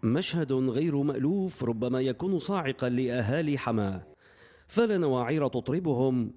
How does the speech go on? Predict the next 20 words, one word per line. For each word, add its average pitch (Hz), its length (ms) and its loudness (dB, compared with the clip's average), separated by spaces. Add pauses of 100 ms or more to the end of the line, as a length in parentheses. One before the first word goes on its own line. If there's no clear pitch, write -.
ولا 117 220 2
نهرا 139 460 0
يجري 120 380 2
كما 143 200 0
العادة. 120 520 -2 (840)
إنه 117 280 2
الجفاف 147 800 -2 (220)
الذي 107 340 0
أظهر 127 260 0
قاع 120 400 -2
نهر 113 200 0
العاصي 113 480 -2
بالكامل 127 600 0 (400)
ليكتسي 107 520 -2
مجراه 131 480 0
باللون 131 400 0
الأخضر 117 680 -2
عوضا 113 460 0
عن 107 160 0
الماء. 101 420 0